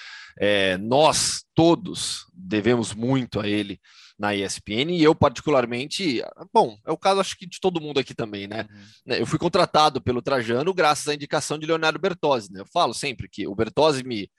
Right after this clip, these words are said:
Speaker 1: me indicou, o Trajano me contratou e o Alex me acolheu dentro da E S P N, então devo muito a todos vocês.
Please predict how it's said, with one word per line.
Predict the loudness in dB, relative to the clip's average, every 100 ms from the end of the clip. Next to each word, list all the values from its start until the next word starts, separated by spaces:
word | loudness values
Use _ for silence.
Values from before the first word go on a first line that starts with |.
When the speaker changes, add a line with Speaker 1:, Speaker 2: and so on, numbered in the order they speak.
| _ _ -6
Speaker 1:
me | -4
indicou, | -4 -4 4 4 4 _ _
o | -8
Trajano | 0 0 2 4 4
me | 2
contratou | -2 -6 0 0 2 2 2 0 _ -2
e | 4
o |
Alex | 6 4 0 -2
me | -4
acolheu | 2 2 4 2 0 _ _ -8
dentro | -8 -2
da | 0
E | 0
S | -2 -6
P | -8
N, | -6 -6
então | -4 0 0 0 -6 -14 -18 -16
devo | -14 -2 0 0
muito | -2 -4 0 2
a | 2
todos | 2 2 2
vocês. | -4 -6 0 2 0